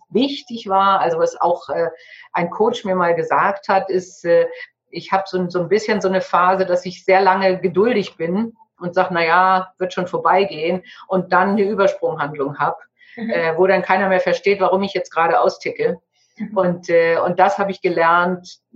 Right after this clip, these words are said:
Speaker 1: sowas früher zu artikulieren und früher anzusprechen.
Speaker 2: Mhm. Ja, Stichwort Coach, da sind wir auch bei der nächsten Frage eigentlich schon, äh, angekommen. Und zwar haben Sie sich, ähm,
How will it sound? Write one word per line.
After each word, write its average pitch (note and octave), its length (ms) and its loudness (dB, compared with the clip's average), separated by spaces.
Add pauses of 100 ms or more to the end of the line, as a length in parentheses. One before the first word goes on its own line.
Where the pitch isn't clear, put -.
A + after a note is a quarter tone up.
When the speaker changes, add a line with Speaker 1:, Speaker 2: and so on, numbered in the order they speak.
(120)
Speaker 1:
sowas F3+ 340 2
früher G3 600 2
zu - 280 -8
artikulieren F3+ 840 0
und D3+ 120 -8
früher E3+ 320 0
anzusprechen. - 680 -10 (200)
Speaker 2:
Mhm. A#3 440 -2 (480)
Ja, A3 160 2
Stichwort C4+ 500 0
Coach, A#3 380 2
da A#3+ 100 0
sind A#3+ 200 0
wir A3+ 120 2
auch G3 220 -2
bei F#3+ 140 -2
der G3 100 -2
nächsten A3 580 -2
Frage G#3+ 360 -2
eigentlich A3 280 -4
schon, G#3+ 220 -2
äh, F#3 260 -2
angekommen. G#3+ 640 0 (460)
Und G#3+ 180 2
zwar G#3+ 300 2
haben A3 120 2
Sie G#3+ 120 4
sich, A3 320 0
ähm, G3+ 500 -4